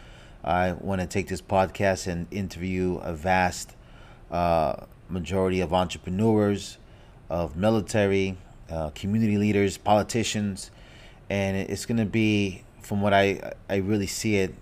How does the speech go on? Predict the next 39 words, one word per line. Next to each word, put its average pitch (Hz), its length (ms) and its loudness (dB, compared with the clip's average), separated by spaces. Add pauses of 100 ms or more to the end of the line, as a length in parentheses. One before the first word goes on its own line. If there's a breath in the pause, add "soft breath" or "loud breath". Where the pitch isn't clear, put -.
uh, 87 140 -4
becoming, 90 500 -4
it's 85 120 -8
gonna 101 160 -4
be 87 160 -6
something 98 420 -4
that's 87 260 -2
gonna 90 160 -6
be 85 280 -4
empowering 90 800 4 (360 loud breath)
for 98 100 -4
people 95 280 -4
to - 100 -8
listen. 85 440 -4 (540 loud breath)
It's 90 140 -6
gonna 95 480 2 (100)
give 101 260 0
them 95 260 0
a 90 280 -2 (100)
perspective 87 1000 -2 (540 soft breath)
of 82 500 -2 (260)
other 95 220 0
people's 85 600 -6
journey 80 720 -6
in 80 140 -10
their 90 140 0
life, 82 460 0
personal 92 580 -2 (120)
and 90 280 -2
business, 82 380 -6
of 76 140 -14
course. 76 420 -4 (600 loud breath)
Because 120 280 2
we 147 100 6
have 170 120 12
to 135 80 0
keep 120 200 -4
in 101 100 2
mind 104 380 6